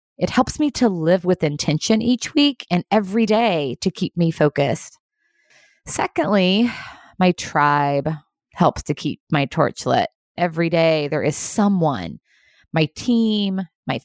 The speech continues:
family, my friends, and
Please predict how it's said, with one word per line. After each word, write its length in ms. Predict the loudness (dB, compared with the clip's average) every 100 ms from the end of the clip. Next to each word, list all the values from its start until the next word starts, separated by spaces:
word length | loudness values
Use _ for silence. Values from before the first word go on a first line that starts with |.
| _
family, 840 | 0 2 2 2 0 0 0 -4 -8 _ -2
my 220 | 2 2
friends, 880 | 0 -4 -2 0 -2 -2 -2 -4 -8 _ _ _ _ _ _ _ _ _
and 140 | -4